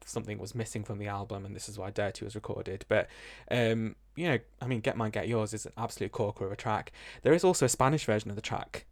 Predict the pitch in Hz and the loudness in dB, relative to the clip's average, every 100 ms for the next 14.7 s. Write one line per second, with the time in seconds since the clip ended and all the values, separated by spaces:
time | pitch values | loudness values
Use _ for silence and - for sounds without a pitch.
0 | - 110 104 107 - - 110 - 113 139 | -2 2 2 0 -2 0 0 0 -2 -2
1 | 135 131 - 113 113 107 110 - 113 - | 0 0 0 -2 -2 -2 -2 -2 -4 -2
2 | 110 107 120 107 107 104 104 107 139 - | 0 0 0 -6 -4 -2 0 2 2 0
3 | 113 107 110 107 - - - 104 110 - | -2 -2 -2 -6 -6 -6 -4 -4 -4 -6
4 | - - - - - 107 101 95 110 110 | -12 -16 -20 -14 -4 0 0 -2 0 2
5 | 107 - - - 123 110 120 123 117 120 | 4 0 -8 -8 -2 0 2 2 4 6
6 | 123 - 117 107 104 110 113 110 - 113 | 4 0 2 2 2 2 4 2 0 -2
7 | 104 107 120 185 - - - - - - | 2 4 4 2 -4 -20 -20 -20 -18 -18
8 | - - - - 117 110 113 117 113 113 | -18 -20 -20 -2 2 4 4 4 4 4
9 | 117 - 113 110 127 160 143 120 120 90 | 0 2 2 4 2 0 2 4 4 4
10 | - 117 110 - 107 107 107 120 123 117 | 2 -2 0 0 2 2 0 0 0 2
11 | 123 110 104 110 120 113 107 107 107 98 | 2 2 -2 -6 0 0 2 -2 -2 -4
12 | 101 120 127 101 - - - - 120 107 | -2 0 0 -2 -6 -20 -18 -4 2 4
13 | 104 - 113 110 110 107 110 110 110 - | 2 0 -2 -2 -2 -2 0 0 0 -2
14 | 104 104 - 110 104 107 | -4 -4 -6 -6 -6 -4